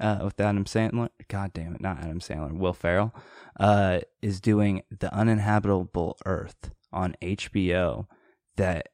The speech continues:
has a ton of people lined up to be in it. And it just looks insanely good. He also did some thing about, um, Jeffrey Epstein. And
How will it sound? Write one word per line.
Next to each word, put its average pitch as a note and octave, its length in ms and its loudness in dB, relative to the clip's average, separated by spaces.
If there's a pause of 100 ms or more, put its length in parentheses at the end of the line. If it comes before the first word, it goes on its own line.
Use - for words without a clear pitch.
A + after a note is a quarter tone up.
has F#2+ 280 -4
a F#2 120 -4
ton G2 540 0
of F#2+ 140 -2
people E2 580 -6 (380)
lined F2+ 380 0
up E2+ 160 -4
to F#2+ 100 -6
be E2 220 -6
in D2+ 180 -6
it. - 160 -16 (300)
And F#2 200 -2
it E2 120 -6
just G2 280 -2
looks F#2 400 -4 (120)
insanely G2 1040 -2
good. F#2 420 -8 (220)
He B2+ 140 4
also C#3 260 6
did B2+ 300 4
some G2+ 500 4 (300)
thing G2+ 200 2
about, F#2+ 480 -2
um, E2+ 540 -4 (2750)
Jeffrey F#2+ 340 2
Epstein. - 440 -6 (280)
And G2 440 0